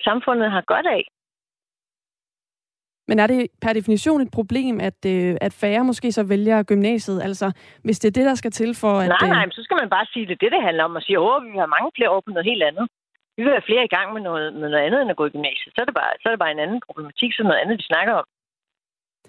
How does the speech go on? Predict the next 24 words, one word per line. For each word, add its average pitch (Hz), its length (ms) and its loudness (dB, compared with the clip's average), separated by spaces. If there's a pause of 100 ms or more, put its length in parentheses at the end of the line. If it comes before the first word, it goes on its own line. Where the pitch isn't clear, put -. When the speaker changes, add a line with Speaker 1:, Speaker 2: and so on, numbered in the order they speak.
(920)
Speaker 2:
Du 240 60 -2
skal, 240 300 2
øh, 233 200 4
jo 220 100 6
altså 214 300 2
være 214 140 4
med 233 200 4
til 240 140 -4
den 233 140 2
her 240 100 2
demonstration, 220 760 0
der 202 80 -2
foregår 208 540 2
i 202 80 -2
dag 226 400 0
klokken 190 460 2
ti. 277 440 0
Christel 202 460 0
Skovsen 202 480 0
Trane, 208 480 2 (560)
hvis, 202 420 0
øh, 196 400 2 (120)
du, 208 240 0
øh, 175 400 0